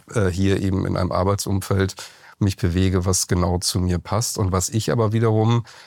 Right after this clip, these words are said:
auch meinen Mitarbeitenden, äh, zur Verfügung stellen möchte, weil das ist die Basis, auf der wir alle gemeinsam wachsen können. Ähm, und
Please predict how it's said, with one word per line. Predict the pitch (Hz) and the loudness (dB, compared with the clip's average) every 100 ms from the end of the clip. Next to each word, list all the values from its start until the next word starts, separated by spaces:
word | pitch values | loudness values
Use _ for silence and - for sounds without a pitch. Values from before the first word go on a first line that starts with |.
| - _ | -20 _
auch | 95 85 | -2 0
meinen | 87 85 95 117 110 - - | 2 4 4 2 0 -4 0
Mitarbeitenden, | 98 107 107 104 107 113 104 107 110 107 - | 0 2 0 0 0 2 2 4 2 0 0
äh, | 104 98 95 95 - | 2 2 2 -2 -2
zur | 117 | 0
Verfügung | 98 107 170 147 95 | 0 0 2 2 2
stellen | - 82 78 | 0 0 0
möchte, | 87 - 95 | -2 -2 0
weil | 87 | 2
das | 90 95 | 2 2
ist | 117 - | -2 0
die | 110 | 0
Basis, | 90 78 95 113 110 | 2 0 2 0 0
auf | 101 90 | -2 -2
der | 98 95 | 0 2
wir | 95 | 2
alle | 92 101 | 2 2
gemeinsam | 101 95 98 98 90 | 2 2 2 2 2
wachsen | 123 - 90 | 0 0 0
können. | - 90 156 - - - - - | 2 2 2 -2 -16 -20 -20 -6
Ähm, | 98 95 95 92 - _ | 0 2 2 0 -2 _
und | - 98 - | 0 0 0